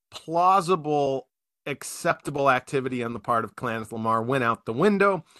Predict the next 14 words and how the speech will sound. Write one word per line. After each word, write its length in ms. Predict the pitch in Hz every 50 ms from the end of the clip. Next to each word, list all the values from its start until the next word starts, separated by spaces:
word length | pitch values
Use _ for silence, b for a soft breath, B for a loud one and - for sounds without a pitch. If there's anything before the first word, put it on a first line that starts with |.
| b b b
when 180 | 139 147 143 131
he 160 | 123 147 131
sat 500 | - - - - 202 208 214 202 196 -
down 280 | - 165 165 170 165 151
to 180 | - 143 139 - _
eat 180 | - 208 254 254
his 180 | 147 185 170 -
pizza, 480 | - - 156 156 143 - - 156 127 - B B B B B B B B
put 260 | - - 302 330 226
his 260 | 196 247 220 180 156
gun 400 | 120 117 170 196 214 208 202 190
in 240 | - - 185 175 165
his 280 | 151 147 143 131 117
lap, 540 | 127 139 151 185 214 170 120 113 110 - -